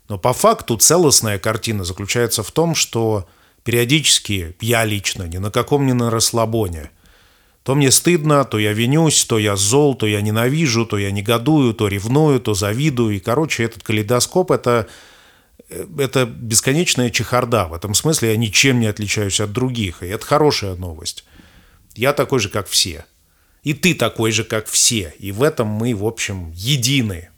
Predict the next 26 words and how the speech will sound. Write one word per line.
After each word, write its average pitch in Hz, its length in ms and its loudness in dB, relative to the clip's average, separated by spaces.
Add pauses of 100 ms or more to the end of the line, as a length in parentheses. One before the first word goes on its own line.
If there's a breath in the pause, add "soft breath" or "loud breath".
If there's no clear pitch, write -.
в - 60 -20
конце 95 280 -6
концов. - 480 -12 (1300 soft breath)
И 117 100 -8
у 123 100 0
нас 214 240 4
вот 190 140 2
есть 175 280 2
уникальная 139 520 2
возможность 104 800 -2
поговорить 127 600 2
об 87 160 -6
этом. 87 440 -10
Вот - 360 -12
чем 190 260 4
хорош 151 380 4
офф-топ, 190 400 2
что - 160 -2
не 117 100 2
нужно 131 320 0
ставить 107 380 0
никакую 127 400 0
камеру, 113 480 2
не 101 100 -2
налаживать 107 580 0
свет, 113 440 2